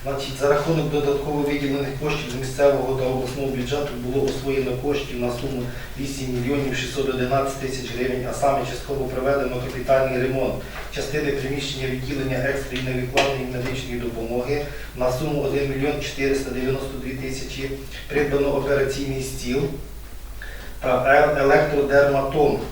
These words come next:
п'ятдесят одна тисяча гривень для хірургічного травматологічного відділення.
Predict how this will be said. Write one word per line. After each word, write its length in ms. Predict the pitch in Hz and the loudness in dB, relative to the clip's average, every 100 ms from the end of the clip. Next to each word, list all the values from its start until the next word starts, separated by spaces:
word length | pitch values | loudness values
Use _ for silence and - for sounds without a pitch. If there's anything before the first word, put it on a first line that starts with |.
| - - | -10 -8
п'ятдесят 480 | 131 123 120 123 127 | -6 -4 -2 0 0
одна 160 | 117 117 | -2 -4
тисяча 440 | 117 120 - 110 113 | -4 -6 -8 -8 -4
гривень 300 | 113 107 98 - - - - | -2 -2 -4 -6 -8 -8 -2
для 120 | 131 131 | -2 0
хірургічного 580 | 131 127 135 - 139 131 | -2 -2 -2 -2 -2 0
травматологічного 800 | 123 123 120 123 120 127 127 | 0 0 0 -2 -2 -4 -4
відділення. 500 | 120 117 104 90 85 | -4 -4 -4 -4 -4